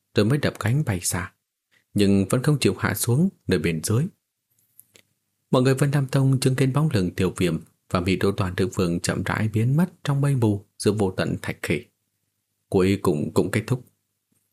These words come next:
Nhìn thấy bóng hai người dần khuất đi, các vị cường giả đồng loạt thở dài cười khổ. Ai mà nghĩ được, chỉ đã ước định tỉ thí giữa hai tiểu bối, cuối cùng lại thành ra thế này.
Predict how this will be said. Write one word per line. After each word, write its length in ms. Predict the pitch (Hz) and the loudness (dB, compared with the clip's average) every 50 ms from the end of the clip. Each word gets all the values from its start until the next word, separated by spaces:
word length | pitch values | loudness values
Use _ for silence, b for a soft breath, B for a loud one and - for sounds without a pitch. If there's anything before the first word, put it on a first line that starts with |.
| _ _ _ _ _ _ _ _ _ _ _ _ _ | _ _ _ _ _ _ _ _ _ _ _ _ _
Nhìn 120 | - 139 131 | 0 2 2
thấy 100 | 151 143 | 2 2
bóng 160 | 135 143 147 - | 2 0 0 2
hai 140 | 160 160 | 2 2
người 280 | 147 113 101 87 85 85 | 2 2 2 0 0 -2
dần 260 | 80 - 80 76 78 | -2 -4 -4 -6 -4
khuất 200 | - - 143 - | -4 -4 -4 -2
đi, 220 | - 95 87 - - _ _ _ _ _ _ _ _ _ _ _ _ | -2 -4 -4 -4 -8 _ _ _ _ _ _ _ _ _ _ _ _
các 120 | - 185 175 | -2 0 2
vị 100 | - 131 | 2 0
cường 200 | 131 - 131 120 | 2 2 0 0
giả 140 | 113 107 92 | 0 -2 0
đồng 200 | 92 104 101 101 | 0 0 0 0
loạt 160 | 104 95 - - | 0 -2 -4 -4
thở 180 | - 90 73 | -4 -4 -4
dài 320 | - - 87 87 90 90 - _ | -4 -6 -6 -6 -6 -8 -4 _
cười 140 | - 98 92 | -2 -2 -2
khổ. 300 | - - - 80 - _ _ _ _ _ _ _ _ _ _ _ _ _ _ _ _ _ | -2 -4 -6 -6 -6 _ _ _ _ _ _ _ _ _ _ _ _ _ _ _ _ _
Ai 120 | - 165 | 0 2
mà 120 | 160 143 131 | 2 4 2
nghĩ 200 | 120 123 127 127 | 2 2 0 0
được, 280 | 131 113 87 - - _ _ _ _ _ _ _ _ | 0 -2 -2 -2 -8 _ _ _ _ _ _ _ _
chỉ 120 | - - 110 | -2 0 0
đã 120 | 92 113 - - | 2 0 0 0
ước 220 | 147 156 156 - | 0 -2 -2 -2
định 320 | - 104 101 90 90 90 - | -2 0 0 0 0 -2 -2
tỉ 180 | - 87 78 | -2 -2 -2
thí 320 | - - 104 110 135 170 175 | -2 0 0 2 2 2 2
giữa 160 | - - 113 | 0 0 -2
hai 160 | - - 101 | 0 -2 -4
tiểu 180 | 90 - 87 73 | -2 -2 -4 -4
bối, 260 | - 95 104 131 175 196 - _ _ _ _ _ _ _ _ _ | -2 -2 0 0 0 -2 -4 _ _ _ _ _ _ _ _ _
cuối 120 | - 170 | -2 0
cùng 160 | 160 143 127 113 | 2 2 2 2
lại 100 | 110 - | 0 -4
thành 200 | - - 107 95 | -2 -2 -2 -2
ra 120 | 87 113 117 | 0 -2 -2
thế 100 | - 151 | 0 0
này. 240 | 151 127 87 78 - | 0 0 -2 -4 -8